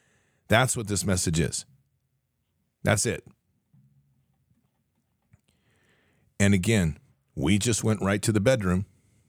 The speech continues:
And if you can't see that and how big this is, we'll probably watch this other big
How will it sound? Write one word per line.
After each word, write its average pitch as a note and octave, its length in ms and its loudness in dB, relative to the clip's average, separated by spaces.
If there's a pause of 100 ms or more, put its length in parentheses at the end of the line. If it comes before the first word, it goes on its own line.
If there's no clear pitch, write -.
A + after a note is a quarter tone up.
(420)
And E2+ 100 2
if D2+ 60 0
you C#2+ 60 -6
can't A2+ 280 0
see D#3 280 -2
that F#2+ 300 0
and F2+ 100 0
how G2+ 140 2
big B2 240 -2
this A2 240 -2
is, F2+ 300 -2 (920)
we'll F2+ 120 0
probably F2+ 280 0
watch D#2+ 280 -2
this D#2+ 180 -4
other E2 200 0
big D#2 300 -2